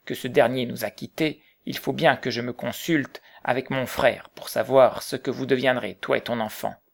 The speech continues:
Ceci fut dit avec une gravité qui impliquait une espèce de reproche,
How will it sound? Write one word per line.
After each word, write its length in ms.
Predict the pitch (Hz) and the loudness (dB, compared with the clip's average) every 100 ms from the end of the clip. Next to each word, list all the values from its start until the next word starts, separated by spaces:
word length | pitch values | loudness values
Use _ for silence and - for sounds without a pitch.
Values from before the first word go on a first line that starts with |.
| _ _ _ _ _ _ _ _ _ _ | _ _ _ _ _ _ _ _ _ _
Ceci 540 | - - 135 - 180 160 | -20 -8 -6 -4 -2 -2
fut 260 | - - | -6 -8
dit 240 | 123 143 147 | -6 0 2
avec 280 | 123 120 - | 2 -4 -6
une 140 | 123 | -6
gravité 600 | 120 131 127 - 147 143 - _ _ | 0 0 0 -4 -4 -4 -10 _ _
qui 320 | 147 127 - | -4 -4 0
impliquait 580 | 175 156 151 139 156 147 | 0 0 -6 -2 4 4
une 120 | 127 | 2
espèce 360 | 123 - 143 123 | -6 -2 -4 -2
de 80 | |
reproche, 600 | 120 120 - - 113 - | -2 -2 -4 -8 -4 -6